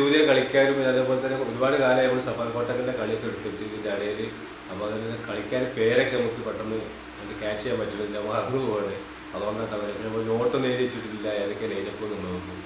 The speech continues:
അതുകൊണ്ടാണ് അങ്ങനെ മിസ്റ്റേക്കുകൾ വരുന്നത്. കളിക്കാരുടെ പേരുകളൊക്കെ നമുക്ക് കിട്ടാൻ കുറച്ച് ബുദ്ധിമുട്ടുണ്ട്. പിന്നെ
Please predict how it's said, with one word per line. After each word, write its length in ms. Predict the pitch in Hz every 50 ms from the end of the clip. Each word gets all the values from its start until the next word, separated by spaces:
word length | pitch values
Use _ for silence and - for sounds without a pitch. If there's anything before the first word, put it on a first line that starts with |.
| - - - - - - - 90
അതുകൊണ്ടാണ് 380 | 92 101 104 110 110 113 113 110
അങ്ങനെ 180 | 107 107 110 110 107
മിസ്റ്റേക്കുകൾ 420 | 101 101 104 113 113 113 113 113 110
വരുന്നത്. 200 | 104 101 95 101 98 95
കളിക്കാരുടെ 320 | 95 95 101 107 104 101 101
പേരുകളൊക്കെ 580 | 101 101 104 107 113 120 120 123 127 123 123 127 120
നമുക്ക് 180 | 120 117 113 113
കിട്ടാൻ 160 | 110 - 110 107
കുറച്ച് 200 | 104 101 - - 107
ബുദ്ധിമുട്ടുണ്ട്. 560 | 98 95 101 101 104 101 - 98 95 90 92 92 92 - - - - - - - - - - - - - - - - - - -
പിന്നെ 340 | 127 127 123 123 123 123